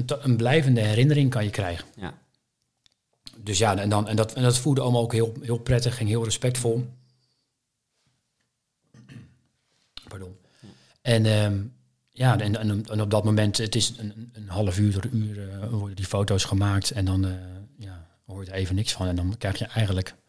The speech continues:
Speaker 1: zes weken later krijg je een hele mooie C D en een aantal foto's afgedrukt vanuit de stichting krijgen dat, eh, opgestuurd.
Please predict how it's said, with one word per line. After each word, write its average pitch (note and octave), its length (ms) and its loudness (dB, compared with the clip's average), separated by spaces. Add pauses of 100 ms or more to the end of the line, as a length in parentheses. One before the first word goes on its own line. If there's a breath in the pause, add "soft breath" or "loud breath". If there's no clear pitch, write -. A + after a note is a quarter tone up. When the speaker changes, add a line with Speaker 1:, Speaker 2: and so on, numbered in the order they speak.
(760)
Speaker 1:
zes G#2 240 2
weken F#2 240 0
later F#2+ 200 0
krijg F2+ 180 -2
je G2 60 2
een F#2 60 2
hele F2+ 160 0
mooie F2 280 -2
C F2 40 -8
D F#2+ 180 -2
en F2+ 380 -2
een F#2 80 -2
aantal F#2 220 -2
foto's F#2 320 -2
afgedrukt F2+ 340 -6
vanuit F#2 180 -2
de - 60 -2
stichting G#2+ 340 -2
krijgen F2 240 -4
dat, F2 160 -2
eh, F#2 220 -4
opgestuurd. - 600 -4